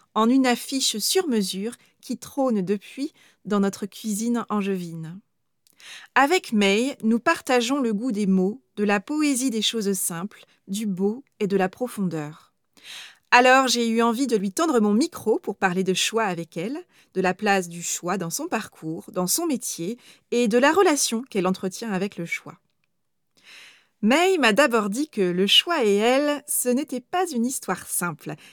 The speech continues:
qu'elle ne savait pas choisir et que s'exprimer sur ce thème lui donnait quelques palpitations. Cette conversation autour du choix que nous avons enregistrée en décembre deux mille vingt et un, c'est donc un épisode au goût de challenge relevé pour May,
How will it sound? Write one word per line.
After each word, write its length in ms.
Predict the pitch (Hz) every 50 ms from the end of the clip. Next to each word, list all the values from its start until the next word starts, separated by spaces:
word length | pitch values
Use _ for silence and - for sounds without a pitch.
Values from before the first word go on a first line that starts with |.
| _ -
qu'elle 180 | - 220 214
ne 100 | 208 214
savait 300 | 202 - 202 180 165 175
pas 160 | 180 - 330 339
choisir 560 | - - 233 202 185 180 220 269 294 320 294
et 100 | 240 190
que 160 | - 196 190
s'exprimer 640 | 185 - - 285 - - - - - 269 277 269 262
sur 220 | 240 - 214 185 -
ce 140 | - 190
thème 500 | 180 - - - 220 233 262 262 269 277 269 - - - - - _ _
lui 240 | - 190 180 190 190
donnait 260 | 170 214 214 214 339
quelques 300 | 339 - 220 185 - 285
palpitations. 720 | 277 - 190 190 - 294 262 226 214 202 - - 190 165 - _ _ _ _ _ _ _ _ _ _ _ _ _ -
Cette 200 | - 302 302 -
conversation 640 | - 320 302 311 302 - - 294 294 - - 349 294
autour 240 | 240 196 - 226
du 120 | 214 208 202
choix 300 | - - - 269 247 247
que 80 | -
nous 240 | 208 196 190 185 175
avons 280 | 220 220 202 226 233 - -
enregistrée 840 | 294 320 330 311 320 294 254 247 262 233 - - - - 247 240 196
en 80 | 175
décembre 560 | 175 170 214 226 - - - 240 226 202 190 180
deux 140 | 170 190
mille 200 | 190 196 202 196
vingt 240 | 175 202 196 190 -
et 100 | 190 180
un, 200 | 180 190 233 311 - - - - - - - _ -
c'est 280 | - - - 339 339
donc 360 | 254 277 262 226 214 196 -
un 140 | 208 190 220
épisode 640 | 277 330 - - 240 208 185 170 196 185 180 170 185 - -
au 160 | 247 269 247
goût 220 | 214 233 269 277
de 120 | 196 202 196
challenge 540 | - - - 262 269 277 254 220 190 165 170
relevé 600 | 165 165 220 302 349 294 247 202 175 160 220 269
pour 240 | 269 - 196 185 170
May, 420 | 165 165 170 160 147 147 151 165